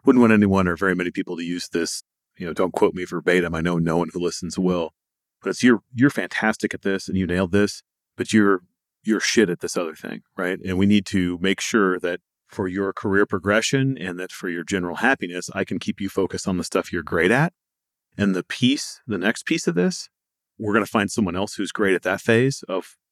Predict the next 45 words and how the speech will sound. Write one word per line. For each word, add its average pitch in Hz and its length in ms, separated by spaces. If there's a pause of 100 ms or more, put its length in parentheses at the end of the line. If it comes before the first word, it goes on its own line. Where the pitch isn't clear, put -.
(260)
explaining 98 540
this 92 280
or 95 80
articulating 90 600
it 85 200
or 76 200
whatever, 85 480 (440)
so - 160
we 104 60
can 98 100
all 92 180
win." 82 260 (760)
And 143 140
I've - 100
had 107 160
that 90 160
very 90 220
same 78 240
talk. 85 360
And 80 80
I, 82 100 (340)
I 101 80
had 104 100
an 95 120
old 92 200
manager, 90 560 (380)
we 101 160
would 90 160
say 87 480 (260)
the - 160
movie 92 280
The - 100
Sixth - 420 (240)
Sense, - 580
the 90 100
little 90 200
kid - 260
says, 87 240
"I 87 120
see 85 220
dead 98 240
people," 80 420 (480)
which 90 180
is 87 320 (340)
just - 220